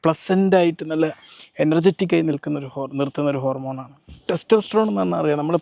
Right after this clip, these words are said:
പ്രകൃതി തന്ന ഒരു എനർജി ബൂസ്റ്ററാണ്, മനസ്സിലായോ?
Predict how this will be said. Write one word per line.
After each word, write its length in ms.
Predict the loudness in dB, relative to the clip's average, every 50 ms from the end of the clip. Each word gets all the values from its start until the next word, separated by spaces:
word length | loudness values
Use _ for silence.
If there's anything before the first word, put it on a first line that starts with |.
| -2 2
പ്രകൃതി 440 | 2 2 4 4 4 4 4 4 4 2 2
തന്ന 300 | 0 -2 -2 -4 -6 -6 -6 -8 _ _ _ -20 -20 -20 _ _ _ _ -4 -2
ഒരു 100 | 0 0 2
എനർജി 380 | 2 2 2 0 0 -2 -2 -2 -2 -2 -4
ബൂസ്റ്ററാണ്, 600 | -4 -4 -4 -6 -6 -6 -6 -6 -6 -10 -16 -16 -18
മനസ്സിലായോ? 420 | -20 -20 -16 -14 -12 -12 -12 -14